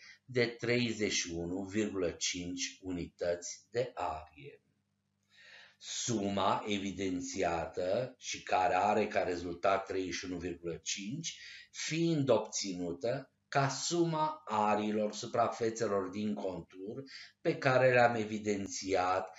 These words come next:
fie cu dreptunghiuri, fie cu triunghiuri dreptunghice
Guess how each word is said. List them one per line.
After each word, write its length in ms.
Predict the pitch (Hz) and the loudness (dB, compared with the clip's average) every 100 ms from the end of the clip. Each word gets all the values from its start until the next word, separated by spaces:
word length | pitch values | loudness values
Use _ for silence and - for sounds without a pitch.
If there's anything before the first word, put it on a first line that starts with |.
| - - | -20 -20
fie 720 | - - - 123 113 113 110 - | -14 -10 -6 -2 4 4 4 0
cu 140 | - | -8
dreptunghiuri, 840 | 104 98 85 - 104 110 113 135 | -2 -2 -2 -6 -4 -2 0 0
fie 320 | 135 - 98 87 | 0 -2 -4 -4
cu 120 | 98 | -8
triunghiuri 680 | - 92 98 104 101 101 85 | -10 -6 -4 -4 -4 -6 -4
dreptunghice 1160 | 90 85 - 98 95 92 104 - 127 147 165 | -6 -8 -10 -8 -6 -6 -6 -2 0 0 -6